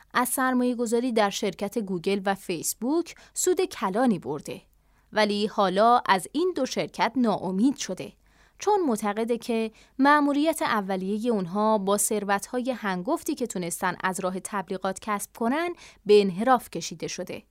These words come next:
از نظر مکنامی، ظهور گوشی‌های هوشمند نقطهٔ عطفی بود که رقابت بر سر جلب توجه مردم رو شدت بخشید. اون میگه فیسبوک و گوگل با قاطعیت ادعا می‌کنن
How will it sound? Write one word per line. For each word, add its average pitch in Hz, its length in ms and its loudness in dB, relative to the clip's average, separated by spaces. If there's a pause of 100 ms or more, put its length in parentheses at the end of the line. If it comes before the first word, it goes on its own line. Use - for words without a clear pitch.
(840)
از 302 220 6
نظر 302 360 2
مکنامی، 208 760 0 (300)
ظهور 320 420 2
گوشی‌های 240 580 -4
هوشمند 247 760 -4 (260)
نقطهٔ 311 380 2 (140)
عطفی 302 420 -2
بود 240 320 -2 (240)
که 302 140 0
رقابت 277 600 2
بر 240 160 4
سر 254 300 0
جلب 208 400 0
توجه 208 560 -2
مردم 202 440 0
رو 247 120 0
شدت 226 560 -4
بخشید. - 480 -8 (380)
اون 220 180 4
میگه 214 500 0 (520)
فیسبوک 359 600 0
و 370 100 6
گوگل 226 340 2
با 226 140 2
قاطعیت 208 840 0
ادعا 196 400 0
می‌کنن 240 600 0